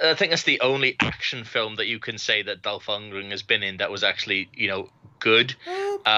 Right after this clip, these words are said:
Speaker 1: Um,
Speaker 2: First
Speaker 1: is
Speaker 2: Expendables. That was good.
Speaker 1: <sighs> this is, this is why, you know, yeah, but you can say Expendables was a, uh, an Avengers-esque type film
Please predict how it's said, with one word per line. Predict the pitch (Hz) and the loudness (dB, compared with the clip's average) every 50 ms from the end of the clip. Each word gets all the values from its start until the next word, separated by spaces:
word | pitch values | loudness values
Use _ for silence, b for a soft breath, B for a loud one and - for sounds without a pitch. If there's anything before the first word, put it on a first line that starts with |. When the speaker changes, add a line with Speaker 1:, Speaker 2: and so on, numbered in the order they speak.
| - 107 | 4 4
Speaker 1:
Um, | 214 262 | 4 2
Speaker 2:
First | 277 262 - | 2 0 0
Speaker 1:
is | 240 | -6
Speaker 2:
Expendables. | - - - 233 233 233 135 180 254 277 285 269 - - _ _ _ _ _ _ _ _ _ _ _ _ _ - | -8 -4 -4 -2 0 2 2 4 4 2 0 -4 -8 -12 _ _ _ _ _ _ _ _ _ _ _ _ _ -8
That | 214 208 | -6 -6
was | - - | -6 -6
good. | - 156 190 - - - - | -8 -8 -8 -8 -10 -6 -4
Speaker 1:
<sighs> | 143 - - - - - - - - - - - - - _ _ - | -4 -4 -4 -6 -8 -10 -14 -18 -20 -20 -20 -20 -20 -20 _ _ -2
this | - 156 - - | -2 -2 0 0
is, | 175 139 - _ - | -4 -6 -8 _ -2
this | - 139 - - | 0 0 2 2
is | 165 123 110 | 0 0 0
why, | 104 98 113 113 113 120 | 0 2 4 4 4 4
you | 120 131 123 | 2 0 -4
know, | 117 | -2
yeah, | 110 107 110 104 | 0 2 2 2
but | 98 104 101 - | 2 0 -4 -4
you | 131 120 | -6 -8
can | 113 - 127 | -8 -8 -8
say | 117 - 170 156 131 | -6 -2 0 0 0
Expendables | - - - - 127 120 123 123 117 - 101 98 92 - - | -2 -4 -4 0 0 -2 -2 -4 -8 -8 -6 -6 -6 -6 -6
was | 110 104 98 95 - - - - - | -4 -4 -4 -2 -4 -6 -6 -4 0
a, | 101 101 98 95 95 92 90 90 90 73 | 2 2 2 2 0 0 -2 -2 -2 0
uh, | 87 92 92 - | 0 0 0 0
an | - 101 101 | -2 -2 -4
Avengers-esque | 98 87 104 104 107 107 98 98 101 92 98 92 90 - - - - - B B B B B B - | -2 0 0 0 0 -2 -4 -4 -2 0 0 0 0 0 -4 -10 -10 -14 B B B B B B -2
type | - 113 95 92 - - | 0 0 0 -2 -4 -8
film | - - 135 113 101 95 90 | -4 0 0 2 0 0 -4